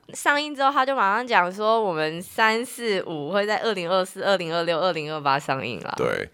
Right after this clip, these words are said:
Speaker 2: 那这就是留下了一个伏笔，就是人类跟阿凡达。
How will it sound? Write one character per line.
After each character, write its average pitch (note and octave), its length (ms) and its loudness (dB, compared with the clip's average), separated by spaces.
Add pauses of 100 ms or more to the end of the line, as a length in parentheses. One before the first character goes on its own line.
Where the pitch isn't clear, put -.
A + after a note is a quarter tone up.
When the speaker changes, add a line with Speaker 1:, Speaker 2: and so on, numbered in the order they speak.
(200)
Speaker 2:
那 A2+ 360 4 (200)
这 A#2+ 160 2
就 G#2+ 120 0
是 G#2+ 120 -4
留 F2+ 140 4
下 F2+ 180 2
了 E2+ 100 4
一 E2 40 0
个 D#2 80 -4
伏 E2 160 -2
笔， D2+ 100 -4
就 D#2 60 -4
是 F2+ 160 0
人 D2+ 200 0
类 E2 220 2 (100)
跟 D2+ 540 0
阿 D2+ 100 -2
凡 D2+ 180 0
达。 C2 300 0